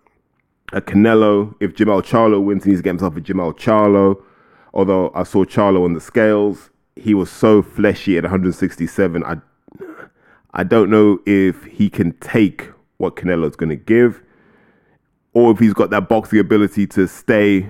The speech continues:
on his toes for the whole fight. But I really want Jermell Charlo to win 'cause I think it's a great story for boxing. But I just saw him on the scales and I was like, "Ah, this might be another Caleb Plant situation." But, uh,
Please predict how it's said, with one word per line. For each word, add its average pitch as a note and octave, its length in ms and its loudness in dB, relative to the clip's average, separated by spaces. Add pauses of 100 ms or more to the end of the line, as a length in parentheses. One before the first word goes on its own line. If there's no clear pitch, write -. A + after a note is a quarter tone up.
(160)
on F#2+ 120 0
his E2 160 -6
toes F#2+ 360 0
for - 100 -14
the D#2 100 -6
whole D#2+ 180 -8
fight. C#2+ 300 -10 (240)
But G2 300 -2
I B2 140 2
really A#2 340 4
want G#2 280 2
Jermell F#2 280 -2
Charlo D#2+ 320 -4
to F2 80 -6
win F2+ 180 -2
'cause D#2+ 120 -10
I D2+ 40 -10
think E2+ 200 -6
it's D#2 100 -12
a E2 40 -8
great D#2+ 220 -8
story D2 260 -6
for - 100 -12
boxing. F#2 420 -4 (360)
But D#2+ 100 -4
I F2+ 60 -4
just F#2 200 -6
saw G2 140 2
him F#2 100 2
on D#2+ 80 -2
the D2 60 -6
scales F2 400 -2
and E2 80 -6
I D#2 80 -8
was D#2 100 -10
like, D2+ 240 -10 (440)
"Ah, C#2+ 60 -10
this F2+ 200 -6
might F2+ 160 0
be F2 60 -2
another E2+ 260 -2
Caleb E2+ 400 -4
Plant E2 280 -6
situation." - 640 -14 (1300)
But, G#2+ 180 -8
uh, G#2 100 -8